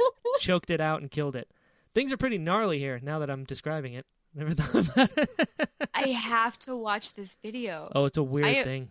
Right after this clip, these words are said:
Speaker 2: It was all over the news.
Speaker 1: As somebody who has had several glasses of wine and then watched probably several hours of snake and mongoose fighting,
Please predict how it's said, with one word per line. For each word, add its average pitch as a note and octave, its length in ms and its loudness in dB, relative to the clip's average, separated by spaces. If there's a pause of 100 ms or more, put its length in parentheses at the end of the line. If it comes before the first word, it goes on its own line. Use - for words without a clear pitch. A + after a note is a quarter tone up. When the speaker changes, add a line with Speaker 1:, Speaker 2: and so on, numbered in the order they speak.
(100)
Speaker 2:
It - 60 -6
was D3+ 100 -2
all D#3 140 2
over C#3+ 160 -2
the B2+ 80 -8
news. C3 380 -6 (440)
Speaker 1:
As B3+ 140 -4
somebody E4 420 0
who C#4 220 -2
has A3+ 440 0 (200)
had G#3+ 280 -2
several G#3+ 300 -2
glasses G3 400 -2
of F#3+ 140 -8
wine F3+ 340 -4
and F3+ 160 -4
then F3+ 180 0
watched E3+ 520 -2 (400)
probably F#3 560 0
several F3+ 360 0
hours E3 360 2
of E3+ 100 -8
snake F3 300 -4
and F3+ 120 -2
mongoose A#3+ 480 0
fighting, E4+ 460 2